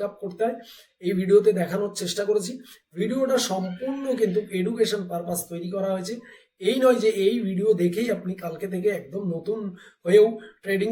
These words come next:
স্টার্ট করে দেবেন, এমনটা নয়। কিন্তু আগে এটার উপরে প্র্যাকটিস করতে হবে, আপনাকে ভালো করে বুঝতে হবে, শিখতে হবে। আপনি পেপার ট্রেড করে দেখবেন যে এটা কতটা কাজ করে, অ্যাকুরেন্সি আসছে কিনা, তারপরে আপনি স্টার্ট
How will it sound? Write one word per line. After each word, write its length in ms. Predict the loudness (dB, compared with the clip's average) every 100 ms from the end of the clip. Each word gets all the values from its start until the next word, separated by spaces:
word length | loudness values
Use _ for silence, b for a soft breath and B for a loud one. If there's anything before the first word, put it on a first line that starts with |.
| -2
স্টার্ট 260 | -4 -6 -4
করে 120 | -2 2
দেবেন, 160 | 2 0 -2
এমনটা 280 | -2 -2 -2 -2
নয়। 160 | -2 -6 -8
কিন্তু 200 | -10 -10 -10 -6
আগে 140 | -4 -4
এটার 180 | -2 -4 -4
উপরে 160 | -6 -6
প্র্যাকটিস 320 | -6 -8 -8 -6 -6
করতে 180 | -4 -2
হবে, 120 | -2 -2
আপনাকে 260 | -6 -8 -8
ভালো 140 | -4 0 2
করে 100 | 2 2
বুঝতে 240 | -6 0 0
হবে, 140 | 0 -4 B B -10
শিখতে 320 | -8 -6 0 2
হবে। 160 | 4 4 0 B B B
আপনি 160 | -4 -2 4
পেপার 280 | 2 4 2 4
ট্রেড 180 | 6 6 6
করে 120 | 4 4
দেখবেন 240 | 0 0 0
যে 40 | -2
এটা 120 | -2 -6
কতটা 260 | -6 -6 -8 -6
কাজ 140 | -6 -6
করে, 140 | -8 -6
অ্যাকুরেন্সি 500 | -8 -8 -8 -6 -6 -6 -6
আসছে 220 | -2 -2 -2
কিনা, 140 | -4 -8 B B
তারপরে 280 | -6 -4 0 0
আপনি 160 | 0 -6 -6
স্টার্ট 280 | -6 -6 -6